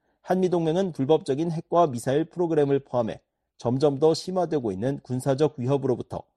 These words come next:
우리 자신을 지키기 위한 정당한 대응이라고 주장했습니다.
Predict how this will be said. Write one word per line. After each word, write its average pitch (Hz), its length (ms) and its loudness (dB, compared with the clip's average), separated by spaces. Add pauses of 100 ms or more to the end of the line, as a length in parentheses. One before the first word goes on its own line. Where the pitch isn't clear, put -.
(280)
우리 139 200 -2
자신을 143 480 0
지키기 131 520 -6
위한 117 340 -4
정당한 113 640 -4
대응이라고 117 560 -2
주장했습니다. 87 720 -8